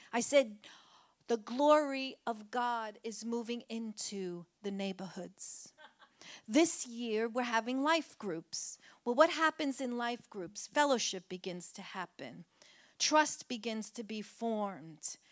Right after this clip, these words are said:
Learning starts to happen, and we can begin to confess our sins one unto another in a healthy environment, okay?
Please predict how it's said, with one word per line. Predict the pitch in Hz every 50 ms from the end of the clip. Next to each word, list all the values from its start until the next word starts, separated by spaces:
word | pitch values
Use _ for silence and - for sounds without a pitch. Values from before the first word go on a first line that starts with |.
| - - - - _
Learning | - 233 247 285 294 302 302 285 269 254 220 214
starts | - - - 240 233 226 - -
to | - 233
happen, | 220 214 233 226 226 - - 214 214
and | 214 220
we | 220 233
can | - - 262 240
begin | 220 262 247 220 - - 311 330 320 311 302 277 254 240 - - - - - - _
to | - - 277 240
confess | - - 269 254 - - 330 339 339 - -
our | 320 302 294
sins | - - - 320 311 294 269 226 220
one | 240 247 262 262 269
unto | 262 254 247 - - - 262 247 233
another | 226 220 214 220 220 226 208 202 202
in | - 202 190 190
a | 185
healthy | 180 - - - - 226 226 226 - - - 240 233 233 - -
environment, | 208 190 190 180 180 185 185 180 185 180 180 175 180 170 160 170 - - 180 - - - - - _ _ _ _ _ _ _ _ _ -
okay? | 202 185 - 233 226 208 202 214 208